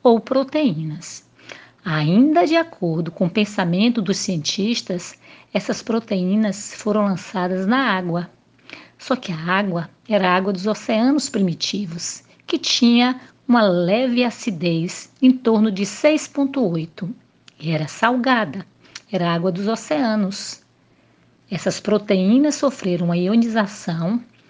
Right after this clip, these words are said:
foram envolvidas por uma pseudomembrana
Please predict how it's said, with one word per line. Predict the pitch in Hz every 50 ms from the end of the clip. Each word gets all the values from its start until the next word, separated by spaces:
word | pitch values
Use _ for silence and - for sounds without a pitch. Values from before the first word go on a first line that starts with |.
| - -
foram | _ - - 233 233 247 247
envolvidas | 254 254 269 240 247 302 311 294 247 214 180 170 214 247 247 208 175 180 190 - -
por | - 208 175
uma | 170 170 -
pseudomembrana | - - - - - 190 202 226 254 254 254 320 349 359 - _ _ _ _ _ _ _ _ _ - 185 185 175 170 165 156 139 151 151 151 151 156 151 165 202 240 311 -